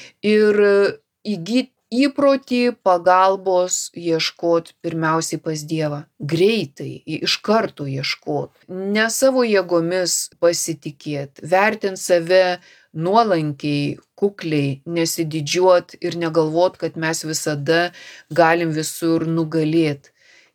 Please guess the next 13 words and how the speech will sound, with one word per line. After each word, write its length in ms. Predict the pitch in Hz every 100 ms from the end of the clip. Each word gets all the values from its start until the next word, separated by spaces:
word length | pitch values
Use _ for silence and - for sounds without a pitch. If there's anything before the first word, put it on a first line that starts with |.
| _ -
Mums 300 | 156 151 -
reikia 380 | 175 185 160 156
Dievo 300 | 147 151 151
pagalbos. 840 | 143 147 147 139 139 135 - - -
Ir 480 | - 170 170 170 170 - _ _ _
kaip 200 | 202 202
kovot 400 | - 190 185 208
su 300 | 208 - 196 180 175 175 160
savyje 720 | 165 - - 180 165 170 214
esančiomis 720 | 302 311 269 214 208 180 180 -
aistromis, 720 | 170 165 - 170 160 151 -
tikrai 340 | 160 - 185
dažnai 460 | 190 180 160 170 180